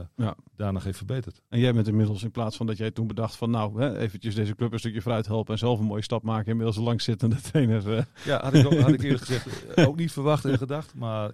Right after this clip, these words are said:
Speaker 2: ja, ik heb het wel uitstekend naar mijn zin, omdat
Speaker 1: Ja.
Speaker 2: plezier in mijn werk is ook iets, eh, is me ook iets waard. En, eh, ja, dat kan, dat wil ik ook wel graag hier nog een keer benoemen. Ik heb echt geweldige collega's.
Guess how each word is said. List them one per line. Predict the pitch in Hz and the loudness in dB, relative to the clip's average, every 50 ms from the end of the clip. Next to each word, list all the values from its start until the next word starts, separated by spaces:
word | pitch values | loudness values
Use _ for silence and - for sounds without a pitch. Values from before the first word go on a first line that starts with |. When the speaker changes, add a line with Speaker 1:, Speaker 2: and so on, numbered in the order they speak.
| - _ | -10 _
Speaker 2:
ja, | - - - | -18 -14 -12
ik | - 98 - | -12 -6 -4
heb | 107 98 | -4 -4
het | - 95 - | -4 -6 -6
wel | - 92 95 95 101 - | -4 -4 -2 -2 -2 -2
uitstekend | - 107 104 - - 117 117 113 107 | -2 -4 -4 -4 -4 -4 -4 -2 -2
naar | 113 113 | -2 -2
mijn | 110 113 104 | -2 0 0
zin, | 107 127 113 95 | 0 0 0 0
omdat | 92 90 90 95 | -2 -2 0 0
Speaker 1:
Ja. | 123 113 87 80 - _ _ _ _ _ _ _ _ _ _ _ _ | 0 0 0 -2 -8 _ _ _ _ _ _ _ _ _ _ _ _
Speaker 2:
plezier | - 98 92 76 80 101 110 110 98 | -4 -2 -2 -2 0 0 0 0 0
in | 98 | 0
mijn | 95 92 92 | 0 0 2
werk | 104 104 104 - | 0 0 0 -2
is | 101 - - | -6 -4 -4
ook | 107 107 104 | -4 -4 -4
iets, | 120 120 113 - | -4 -6 -6 -6
eh, | 113 113 110 110 | -4 -4 -4 -2
is | 113 107 90 | -4 -4 -2
me | 104 104 | -2 -2
ook | 113 104 | -2 -4
iets | 110 113 104 104 | -4 -6 -4 -4
waard. | 110 107 110 113 113 - | -2 -2 -2 -2 -4 -8
En, | - - 101 101 101 98 | -8 -8 -6 -6 -4 -4
eh, | 98 95 95 90 90 - - - _ _ _ _ _ | -4 -4 -4 -6 -6 -8 -10 -14 _ _ _ _ _
ja, | - - - - 113 135 139 - _ _ _ _ _ _ _ _ _ | -18 -16 -14 -14 -14 -16 -18 -20 _ _ _ _ _ _ _ _ _
dat | - 101 95 | -10 -8 -6
kan, | - - 101 95 | -4 -4 -4 -2
dat | 95 92 | -4 -4
wil | 90 95 | -2 -4
ik | 92 - - - - | -4 -4 -6 -8 -6
ook | - 101 98 | -6 -4 -2
wel | 104 95 | -4 -2
graag | - - 104 95 82 | -2 -2 -2 0 0
hier | 101 110 | -2 -2
nog | 113 107 | 0 -2
een | 95 95 | -2 -2
keer | - 113 107 | -4 -4 -2
benoemen. | 104 107 110 110 104 | 0 0 0 0 0
Ik | 95 | -2
heb | - 98 | -2 -4
echt | 107 98 - | -4 -4 -4
geweldige | - 92 101 107 101 101 - 95 | -4 -4 -2 -4 -4 -6 -8 -10
collega's. | - - 101 104 117 120 123 120 123 120 - | -8 -6 -4 -4 -4 -4 -4 -6 -8 -8 -10